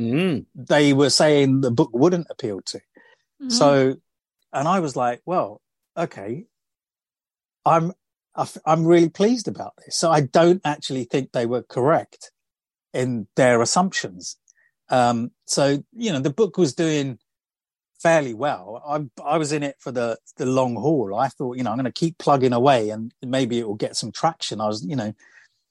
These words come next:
Speaker 2: sending it to, like, I went to Harrogate and I took a, a stack of the proofs and I was just foisting it upon authors and hoping they would read it and tweet about it and it might, you know,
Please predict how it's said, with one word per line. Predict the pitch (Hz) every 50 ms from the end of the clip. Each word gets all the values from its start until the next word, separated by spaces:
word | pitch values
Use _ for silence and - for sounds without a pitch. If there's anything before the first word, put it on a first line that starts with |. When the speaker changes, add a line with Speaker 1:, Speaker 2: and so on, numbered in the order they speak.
| _ _ _ -
Speaker 2:
sending | - - - 143 135 135 131 127
it | 127 120 -
to, | - 151
like, | 117 107 113 120 117 _ _ -
I | 135
went | 139 160 180 185
to | - 104
Harrogate | 147 151 156 147 127 117 101 - _ _ _ _ -
and | 127 123 139
I | 131 -
took | - - 139 - -
a, | 139 113 - - -
a | 131
stack | - - - - 143 131 - -
of | 139 113 95 _ -
the | 110
proofs | 98 - - 147 135 110 - - - - -
and | - 127
I | 127 120
was | 117 107
just | - - - _ -
foisting | - 170 165 - - - - 120 107
it | 113 -
upon | 113 _ - 127 117 104 107 - -
authors | - 147 139 - - 101 92 90 85 - - _ _ _ _ _ _ _ _ _ _ _ _ _ -
and | 147 -
hoping | - - 156 151 - 160 143 120
they | 143 147
would | 139 135 131 120
read | 127 143 143 151 139 143
it | 143 131
and | 117 -
tweet | - - 156 147 - 135
about | 120 110 131 120 120 120 123
it | 127 117
and | 120
it | 135 131 120
might, | 123 120 120 -
you | 127 123
know, | 95 98 107